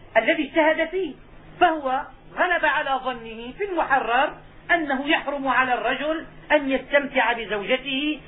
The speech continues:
في كافة أنواع الاستمتاع مما هو وراء الوطء، لأنها مقدمات للجماع. والإمام النووي رحمه الله تعالى خالفه في هذا، ورجع إلى أو رجح ما قاله جماهير أصحابنا من أنه لا يحرم سوى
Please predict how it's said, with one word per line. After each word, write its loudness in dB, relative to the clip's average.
في 0
كافة 0
أنواع -2
الاستمتاع 0
مما 2
هو 2
وراء 4
الوطء، -2
لأنها 0
مقدمات 0
للجماع. 2
والإمام 2
النووي -2
رحمه 0
الله 2
تعالى 4
خالفه 0
في -4
هذا، 0
ورجع 2
إلى -4
أو -2
رجح 0
ما 2
قاله 4
جماهير 0
أصحابنا 0
من -6
أنه -2
لا 6
يحرم -2
سوى 4